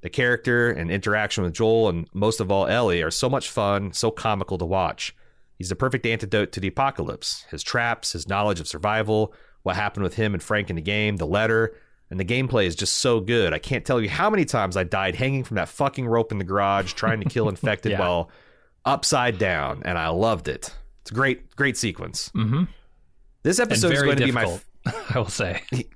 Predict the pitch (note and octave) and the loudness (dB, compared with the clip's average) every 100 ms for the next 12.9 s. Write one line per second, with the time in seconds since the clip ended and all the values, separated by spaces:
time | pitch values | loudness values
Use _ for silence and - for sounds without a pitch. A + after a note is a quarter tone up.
0 | - - - A#2+ A#2 F#2 C#2+ - - - | -20 -12 -2 0 2 0 0 -2 -4 -4
1 | A#2 F#3+ C4 D4 G3+ E3 D3+ D3+ D3+ D3+ | 0 2 4 4 4 4 4 2 2 0
2 | A#2+ G2 A2 A2 A2+ - - - - A2+ | -2 0 2 4 2 0 -6 -12 -8 -2
3 | C#3 C3+ - C3 B2+ A2+ A2 G#2 G2+ - | 0 0 0 0 0 0 2 4 2 -2
4 | _ _ _ _ _ - C#3+ D3+ F3+ A3 | _ _ _ _ _ -4 0 4 4 4
5 | B3+ C#3 C3 A2+ A#2 A#2+ A#2 A2 A2 A2 | 4 4 4 2 2 2 4 4 4 4
6 | - B2 E3 D3+ C3 G#2 A2+ A2 G#2 - | 4 2 2 2 2 4 4 4 2 0
7 | G2 F2 G#2 G2 - G#2+ F#2+ F2+ G2 G#2+ | -2 0 0 0 0 0 2 2 0 2
8 | C3+ F#3 F#3+ C#3+ A#2+ G#2 F#2+ A2+ G#2 - | 0 2 2 0 0 -2 0 2 2 0
9 | G#2+ F2+ - F2+ E2 - E2 D2 - - | -2 -2 0 -2 -2 -2 -2 -2 -4 -10
10 | - C3+ C#3 E3 C#3+ C3+ D3+ B2+ D#3 E3+ | -6 -2 2 2 2 0 -2 0 2 2
11 | E3 - - D#3 A#2 C#3+ D3+ E2+ - C#3 | 0 -4 -4 -2 0 2 2 0 0 0
12 | D#2 C2 - B2 A#2 B2 A#2 F2 | 0 -2 -2 0 0 2 0 -2